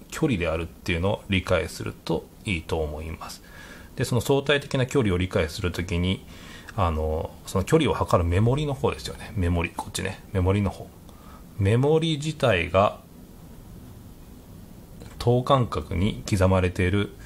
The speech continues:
定規みたいな感じじゃなくて、あの、不規則に並んでるんですよね、目盛りがね。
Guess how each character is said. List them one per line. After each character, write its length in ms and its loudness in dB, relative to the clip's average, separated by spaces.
定 220 6
規 120 4
み 120 0
た 100 2
い 40 4
な 80 2
感 240 0
じ 120 -4
じ 80 2
ゃ 20 2
な 100 2
く 120 -10
て、 220 -2
あ 120 2
の、 380 -4
不 180 -4
規 120 -4
則 240 4
に 100 2
並 240 2
ん 40 -2
で 80 -4
る 60 -6
ん 20 -8
で 40 -8
す 40 -4
よ 60 -2
ね、 60 0
目 120 2
盛 180 2
り 60 -6
が 60 -8
ね。 180 -4